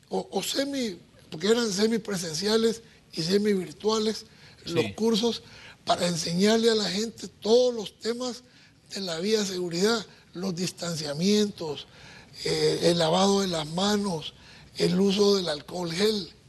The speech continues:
Speaker 1: etcétera, etcétera, etcétera. Entonces sí, definitivamente que para nosotros fue un gran cambio. Eh, nos afectó tremendamente porque nosotros teníamos programado en el dos mil veinte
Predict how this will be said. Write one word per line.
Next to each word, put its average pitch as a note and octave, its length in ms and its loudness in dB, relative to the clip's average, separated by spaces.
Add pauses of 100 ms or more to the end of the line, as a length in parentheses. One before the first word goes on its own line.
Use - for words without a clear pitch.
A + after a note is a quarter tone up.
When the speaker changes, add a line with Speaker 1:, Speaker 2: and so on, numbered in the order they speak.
Speaker 1:
etcétera, G3+ 680 -2
etcétera, F3 460 -4
etcétera. - 460 0 (1080)
Entonces G#3 540 4
sí, B3 200 0
definitivamente G3 960 -2
que G3 140 -2
para D#3 220 -4
nosotros E3 500 -4
fue E3+ 140 -2
un F3+ 120 0
gran G3+ 220 2
cambio. A#3+ 460 0 (960)
Eh, E3 160 0
nos F3 220 4
afectó E3+ 500 2
tremendamente F#3+ 880 0
porque D#3+ 400 -8 (380)
nosotros F#3+ 420 2
teníamos G#3 480 2
programado G#3 760 0
en F#3+ 60 -6
el F3 120 -8
dos F3 140 -6
mil G3+ 200 -4
veinte G#3 380 -6